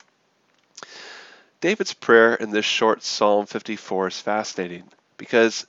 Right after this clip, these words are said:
David responds in his meditation to his own prayers.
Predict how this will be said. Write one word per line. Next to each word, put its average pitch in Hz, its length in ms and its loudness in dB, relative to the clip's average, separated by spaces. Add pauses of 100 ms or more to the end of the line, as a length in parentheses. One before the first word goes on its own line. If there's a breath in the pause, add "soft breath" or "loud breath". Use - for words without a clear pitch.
David 139 280 0
responds 120 840 4
in 113 200 -4
his 110 280 -4
meditation 110 760 -2
to - 120 -8
his 107 160 -2
own 117 180 0
prayers. 156 560 -6